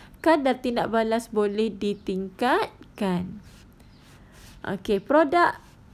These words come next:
produk dapat dihasilkan dengan lebih cepat. Okey, eh. Jadi, mekanisme tindakan enzim ni,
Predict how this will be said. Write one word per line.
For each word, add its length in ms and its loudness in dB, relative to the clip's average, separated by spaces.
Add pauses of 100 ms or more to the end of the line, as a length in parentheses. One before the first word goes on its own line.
(180)
produk 400 2
dapat 320 2
dihasilkan 640 -2
dengan 320 -2
lebih 320 0
cepat. 400 -4 (720)
Okey, 320 -4
eh. 240 0
Jadi, 320 0
mekanisme 640 0
tindakan 400 -2
enzim 560 -4
ni, 400 -4